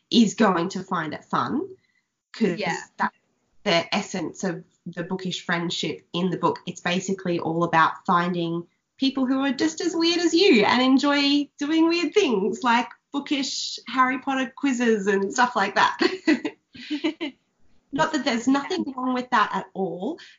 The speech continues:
Speaker 1: but it's just very much like, yeah, if you, if you like hearing us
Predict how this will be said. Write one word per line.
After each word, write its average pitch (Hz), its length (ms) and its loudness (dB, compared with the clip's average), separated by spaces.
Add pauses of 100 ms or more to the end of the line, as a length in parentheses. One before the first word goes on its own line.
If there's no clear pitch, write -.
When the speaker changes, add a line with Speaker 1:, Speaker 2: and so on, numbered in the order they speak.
Speaker 1:
but 220 200 2
it's 208 200 -6
just 240 260 -6
very 214 220 0
much - 340 -6
like, 185 320 -4 (140)
yeah, 170 300 -4
if 247 220 0
you, 285 220 2
if 233 180 -4
you 233 180 0
like 214 280 2
hearing 208 540 0
us - 500 -4